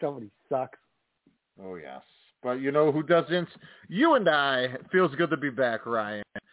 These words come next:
Speaker 1: Oh, yeah.
Speaker 2: Uh, again, check out Wrestle Universe, wrestle universe dot com, or put it in your search engines. Again, free until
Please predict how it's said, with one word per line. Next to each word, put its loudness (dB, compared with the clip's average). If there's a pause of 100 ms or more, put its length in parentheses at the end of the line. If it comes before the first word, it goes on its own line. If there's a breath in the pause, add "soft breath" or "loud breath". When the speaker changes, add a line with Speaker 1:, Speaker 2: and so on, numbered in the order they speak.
(260 soft breath)
Speaker 1:
Oh, 8
yeah. 4
Speaker 2:
Uh, 0 (140)
again, 4
check 4
out 4
Wrestle 2
Universe, 2 (200)
wrestle 0 (840 soft breath)
universe 2 (240)
dot 0 (140)
com, -2
or -2
put -2
it -4
in -4
your -4 (140)
search 0 (120)
engines. -4 (280 loud breath)
Again, 4 (180)
free 4 (340 soft breath)
until 2